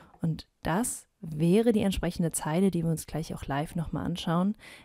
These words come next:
wie wir einen solchen Roboter erstellen, damit er genau hier im, an den Koordinaten drei, eins erscheint. Und jetzt nochmal die einzelnen Bestandteile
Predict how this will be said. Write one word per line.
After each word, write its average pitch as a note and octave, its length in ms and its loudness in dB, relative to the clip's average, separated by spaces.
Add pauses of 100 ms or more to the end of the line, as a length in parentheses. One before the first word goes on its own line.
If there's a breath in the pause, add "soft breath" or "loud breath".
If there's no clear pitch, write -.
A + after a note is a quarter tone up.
wie G3 540 6
wir F#3+ 320 6
einen E3+ 160 2
solchen E3+ 380 4
Roboter D#3+ 460 2
erstellen, E3+ 500 4 (260 loud breath)
damit F3+ 360 8
er B3+ 200 6
genau D3 360 0
hier G#3+ 440 4 (600)
im, D3 340 -2 (420 soft breath)
an E3 100 -2
den D#3+ 100 2
Koordinaten D3+ 720 0
drei, D#3 520 0 (100)
eins C#3+ 440 -4
erscheint. - 600 -8 (220)
Und E3 140 0
jetzt D#3+ 180 -4
nochmal E3 320 2
die - 120 -4
einzelnen D#3+ 340 -2
Bestandteile D#3+ 680 -2